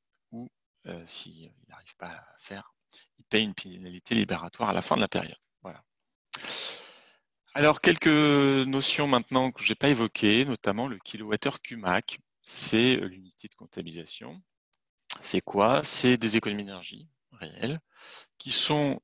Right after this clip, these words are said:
cumulées sur la durée de vie de l'opération. Par exemple, une chaudière à condensation, on va dire, ou haute performance, on va dire que ça a dix-sept ans de durée de vie. Et ben, on met, prend les économies d'énergie, on multiplie par dix-sept et on actualise à un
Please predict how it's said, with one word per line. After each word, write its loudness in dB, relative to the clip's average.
cumulées -2
sur 0
la 2
durée -6
de -6
vie 0
de 0
l'opération. -2
Par -20
exemple, -20
une -20
chaudière -4
à -6
condensation, -20
on -20
va -18
dire, -20
ou -18
haute -16
performance, -8
on -20
va -20
dire -20
que -20
ça -16
a -20
dix-sept -2
ans -8
de -20
durée -20
de -20
vie. -16
Et -4
ben, 0
on -6
met, -4
prend -6
les -4
économies -8
d'énergie, -2
on 2
multiplie -4
par 0
dix-sept 2
et 0
on 2
actualise 0
à -2
un 0